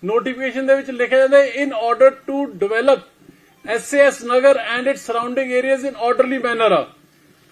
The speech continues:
ਮਾਸਟਰ ਪਲਾਨ ਹੈ ਜਿਹੜਾ ਉਦੋਂ ਜਾਰੀ ਹੋਇਆ। ਇਸ ਤੋਂ ਬਾਅਦ ਤੁਸੀਂ ਦੇਖੋ ਅੰਮ੍ਰਿਤਸਰ ਦਾ, ਅੰਮ੍ਰਿਤਸਰ ਉਹਦੇ ਸਰਾਊਂਡਿੰਗ ਸਿਟੀਜ਼ ਦਾ ਦਸ ਦਸੰਬਰ ਦੋ ਹਜ਼ਾਰ ਦਸ ਸਰਕਾਰ ਕਿਹਦੀ? ਅਕਾਲੀ ਭਾਜਪਾ ਦੀ। ਮਾਸਟਰ ਪਲਾਨ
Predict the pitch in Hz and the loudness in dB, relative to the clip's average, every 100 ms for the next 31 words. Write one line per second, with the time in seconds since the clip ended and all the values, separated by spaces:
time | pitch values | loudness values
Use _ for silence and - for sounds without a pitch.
0 | _ 175 233 - 277 269 262 262 247 269 | _ -2 -2 -2 -8 -4 -2 -2 0 2
1 | 277 247 240 220 214 208 180 180 131 - | 2 0 0 0 -2 0 0 0 -2 -8
2 | - _ _ _ _ _ - 247 262 - | -20 _ _ _ _ _ 4 4 4 2
3 | 277 262 277 277 285 277 220 - _ _ | 2 2 2 6 6 4 -4 -14 _ _
4 | 247 190 285 262 247 262 277 233 240 240 | -10 -4 -2 0 0 4 4 2 -4 -2
5 | 262 262 262 240 214 147 - _ _ _ | -2 2 0 4 2 2 -4 _ _ _
6 | 202 233 233 262 262 262 262 233 240 247 | -8 -6 0 2 4 2 -2 -4 -4 -4
7 | 262 233 277 262 233 233 262 262 _ _ | -4 -6 -6 -4 2 4 2 -2 _ _
8 | _ _ 143 226 269 202 226 254 262 269 | _ _ 0 2 2 0 -4 -2 2 4
9 | 269 185 240 254 254 269 233 220 240 233 | 4 4 6 6 6 2 2 2 2 4
10 | 196 131 _ _ _ - 220 208 226 240 | 2 0 _ _ _ -8 -6 -4 0 0
11 | 254 269 294 302 302 - - 214 233 240 | 0 0 0 0 -2 -10 -10 -6 -2 -2
12 | 269 277 277 190 233 214 190 123 - _ | -2 2 2 2 -2 0 -2 -4 -10 _
13 | _ _ _ _ 170 214 214 - 269 277 | _ _ _ _ -4 -4 -2 -4 0 2
14 | 285 | 2